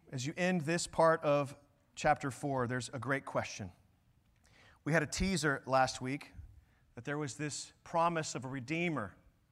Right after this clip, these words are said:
In Genesis three fifteen, I read it on purpose. Number one, Josue would be mad at me because he likes to use the word proto-evangelion, and I didn't even say it last week, but there it is just for you.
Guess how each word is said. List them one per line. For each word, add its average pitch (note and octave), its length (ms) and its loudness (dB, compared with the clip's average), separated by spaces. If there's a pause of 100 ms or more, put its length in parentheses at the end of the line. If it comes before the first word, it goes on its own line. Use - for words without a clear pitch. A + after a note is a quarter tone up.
(480)
In B2+ 80 -8
Genesis D#3 400 -2
three E3+ 200 0
fifteen, D#3+ 640 -2 (420)
I D3 140 8
read E3+ 320 8
it D#3+ 100 6
on D3+ 180 6
purpose. D3 400 0
Number D3+ 160 -2
one, D3+ 180 0
Josue D3+ 300 0
would D3+ 100 0
be C#3 80 -2
mad E3 280 6
at C3+ 100 -4
me B2+ 200 -4
because B2+ 220 -8
he C#3 120 -6
likes D3 240 0
to B2+ 200 -6 (440)
use C#3 320 -2
the C#3+ 80 -2
word C#3+ 420 0
proto-evangelion, D3 1300 0
and B2+ 120 -4
I D3 40 2
didn't E3 120 -2
even C3 120 -4
say E3+ 200 0
it F3 80 0
last E3+ 200 2
week, F3 140 -2
but C3 80 -12
there D3 160 -2
it E3 60 -4
is D#3+ 120 -4
just - 220 -8
for G3 60 -6
you. C#3 240 -2